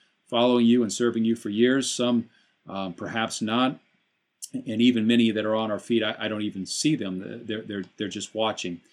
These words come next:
And tonight I pray that this, um, the, the short time together in your word, going to the original source, the original message, will speak to hearts and, and help each one of us to step away from the idea that I can be good enough, or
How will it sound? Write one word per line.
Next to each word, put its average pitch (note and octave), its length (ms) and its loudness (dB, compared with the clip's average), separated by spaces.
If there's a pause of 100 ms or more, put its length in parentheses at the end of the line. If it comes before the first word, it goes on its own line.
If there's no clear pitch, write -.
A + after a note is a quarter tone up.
(280)
And - 120 -12
tonight B2 260 2
I B2+ 100 2
pray B2 300 2
that G#2+ 220 -4
this, A#2 380 -2 (420)
um, F#2+ 400 -12
the, G#2+ 80 -8 (120)
the G#2+ 100 -10
short C3+ 340 -4
time B2 300 0
together A2 420 0
in A2 60 -4
your G#2+ 100 -6
word, G#2 260 -4
going G#2+ 220 -6
to G2+ 80 -8
the G2 100 -6
original G2+ 380 -4
source, G#2 440 -4
the G#2 120 -8
original G#2+ 560 -2 (320)
message, G#2+ 600 -4
will G#2 300 -6 (300)
speak B2+ 320 -2
to A#2+ 100 -4
hearts G2 600 -4
and, G#2 240 -12
and G2 160 -12
help D3 220 -2
each B2+ 180 2
one B2+ 160 2
of A2 100 -2
us G#2 200 -8
to A2 340 -2 (320)
step - 340 -2
away C3+ 220 2
from B2+ 180 -2
the A2+ 140 0
idea G#2 380 -2
that G2+ 200 -8 (520)
I B2 140 0
can A#2+ 180 -4
be G#2 120 -4
good A#2+ 240 2
enough, G2 360 -2
or G#2+ 260 -2